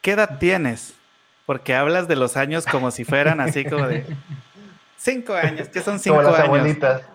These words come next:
Speaker 1: Sí, sí, exacto. ¿Qué edad tienes?
Speaker 3: <laughs> Tengo, aunque me duela decirlo, veintiséis años. Ya no puedo decir que tengo veinticinco.
Speaker 1: Ah. <laughs> Ok,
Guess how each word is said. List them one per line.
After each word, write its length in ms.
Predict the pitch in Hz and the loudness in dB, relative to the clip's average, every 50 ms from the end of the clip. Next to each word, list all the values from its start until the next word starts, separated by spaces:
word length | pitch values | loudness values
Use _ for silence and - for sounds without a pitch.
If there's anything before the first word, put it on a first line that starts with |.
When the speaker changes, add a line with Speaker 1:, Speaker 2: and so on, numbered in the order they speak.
| _ _ _ | _ _ _
Speaker 1:
Sí, 380 | - - 170 165 160 151 143 127 | -2 0 2 2 2 0 0 -2
sí, 360 | 139 135 131 127 120 156 269 392 | -2 -2 -2 -4 -6 -8 -10 -4
exacto. 560 | 233 151 131 - - 151 147 - - 127 117 - | -4 -4 -4 0 -2 -2 -2 0 -2 -2 -2 2
¿Qué 80 | 165 | 2
edad 140 | 170 175 170 | 2 2 2
tienes? 460 | 175 175 165 151 135 120 117 - - _ _ _ _ _ _ _ _ - | 2 0 0 2 0 -2 -2 -4 -10 _ _ _ _ _ _ _ _ -8
Speaker 3:
<laughs> 1200 | 151 - - 185 - - - - - _ _ _ _ - _ _ _ - - - - _ _ _ | -8 -4 -2 -2 -2 -2 -4 -14 -20 _ _ _ _ -20 _ _ _ -20 -20 -20 -20 _ _ _
Tengo, 720 | - 139 131 127 127 143 143 147 147 147 151 156 151 151 - - _ - | -6 -6 -6 -2 -2 0 0 2 2 0 0 -2 -4 -6 -16 -20 _ -12
aunque 240 | 127 127 120 - 117 | -12 -12 -10 -8 -2
me 60 | 113 | 0
duela 220 | 117 123 131 139 | 2 2 2 2
decirlo, 380 | 131 - - 131 123 123 135 135 | 0 0 -2 -6 -6 -4 -4 -4
veintiséis 520 | 139 131 120 - 110 101 - 120 117 117 - | -4 -6 -10 -12 -16 -14 -12 -14 -12 -8 -6
años. 260 | 120 117 113 110 107 | -6 -6 -6 -6 -8
Ya 60 | 113 113 | -8 -8
no 120 | 117 117 | -8 -8
puedo 160 | - 127 123 - | -10 -12 -12 -12
decir 120 | 117 - | -12 -16
que 80 | 127 127 | -16 -14
tengo 280 | - 123 117 120 120 | -14 -10 -6 -4 -4
veinticinco. 540 | 120 117 110 113 - 107 - _ 113 104 - _ _ _ _ _ _ _ _ _ _ _ - | -4 -6 -8 -12 -16 -20 -20 _ -20 -20 -20 _ _ _ _ _ _ _ _ _ _ _ -4
Speaker 1:
Ah. 240 | - 151 135 135 143 | -2 -2 0 0 -2
<laughs> 1600 | - - 160 185 170 - - 254 - - 190 165 139 - - - 175 175 165 143 - 175 151 139 - - 143 139 160 - - - | -2 -2 -2 -4 -4 -2 0 -2 0 2 2 2 2 2 0 0 -2 -4 -4 -6 -6 -8 -8 -8 -8 -10 -8 -8 -8 -8 -4 -2
Ok, 160 | 151 139 147 | -2 -2 0